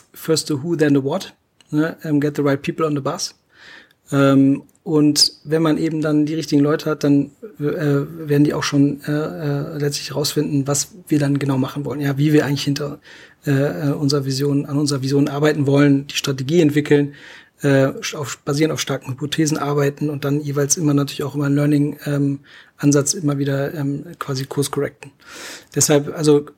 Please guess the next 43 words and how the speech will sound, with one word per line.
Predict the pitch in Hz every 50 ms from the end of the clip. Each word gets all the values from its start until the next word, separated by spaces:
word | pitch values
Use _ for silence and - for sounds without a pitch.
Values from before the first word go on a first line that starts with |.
| - 220 196
vielleicht | - - 156 135 -
einmal | 151 156 156 151
vorab, | 147 - 156 127 156 147 - - - - -
ja, | 151 147 160 170 - - -
ähm, | 160 151 151 147 147 170 196 - - -
ja, | - 143 143 156 160 - 180 170 165 - -
unabhängig | 160 156 147 151 147 143
jetzt | 143 143
von | - 147
der | 139 127
Zahl | - 143 135 127
hundert, | 175 170 156 156 165 - - - - - -
für | - - 196
uns | 175 170 - - - -
war | 170 156
es | 156 147 -
immer | 180 156 156 147
sehr, | 139 139 156 165 160
sehr | 175 156 139
wichtig, | 160 160 - - - 175 160 - - _ _ - - - - _ _ _ _ _ _ _ _
äh, | - 156 147 151 160 - - _ _ _ _ _ _ -
sehr, | 139 - 156 160 175 170
sehr | 180 165
stark | - - - 151 165 - -
am | 147
Anfang | 156 170 143 170 156 143
drüber | 151 147 151
nachzudenken, | 147 156 151 - - - 147 147 143 147 143 - - - 151 151 151 151 156 - - _ _ _ _ - - - -
wen | 180 185 156 151 165 180 175 160
wir | 160 -
eigentlich | 143 147 139 -
im | 151 143
Team | - 180 180 151 139
haben | 143 139 135
wollen, | 143 143 175 214 233 - - _ _ _ -
ähm, | 156 151 151 151 147 151 147 - -
und, | 151 143 143 - - - -
ähm, | 156 143 143 143 143 143 143 - -
welche | - 143 - -
Profile, | - - 135 - - 208 202 202 190 196
aber | 160 147 151 147
auch | 139 - 151
welche, | 147 143 - 151 147 147 147 147